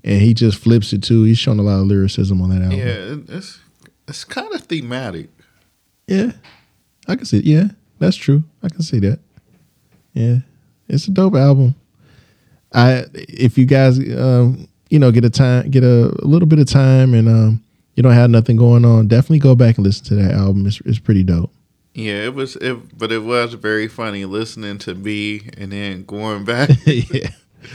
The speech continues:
Speaker 1: yeah. Make sure you come in with a clear mind.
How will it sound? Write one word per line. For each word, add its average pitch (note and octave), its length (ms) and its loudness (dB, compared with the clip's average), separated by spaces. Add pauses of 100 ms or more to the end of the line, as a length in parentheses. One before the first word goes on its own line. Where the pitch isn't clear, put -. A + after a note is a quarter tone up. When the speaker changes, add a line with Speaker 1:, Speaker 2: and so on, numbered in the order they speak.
(140)
Speaker 1:
yeah. C3+ 300 2
Make D3+ 220 2
sure D4+ 140 -4
you B3 120 0
come G#3 220 -2
in D#3+ 160 4
with C3+ 120 4
a A#2+ 60 2
clear C#3+ 260 2
mind. A2 440 4